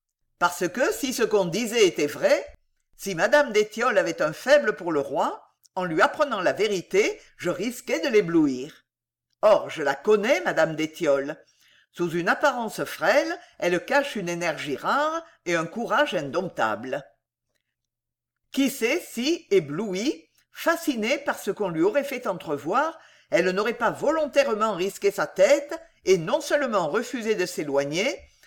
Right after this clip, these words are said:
mais encore mis tout en œuvre pour conquérir le roi. C'est un peu vrai ce que vous me dites là, monsieur.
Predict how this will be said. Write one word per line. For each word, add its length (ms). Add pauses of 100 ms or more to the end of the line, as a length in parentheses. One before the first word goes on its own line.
(140)
mais 220
encore 540
mis 220
tout 320
en 160
œuvre 320
pour 220
conquérir 560
le 80
roi. 540 (1400)
C'est 240
un 120
peu 180
vrai 240
ce 140
que 120
vous 140
me 120
dites 220
là, 280
monsieur. 640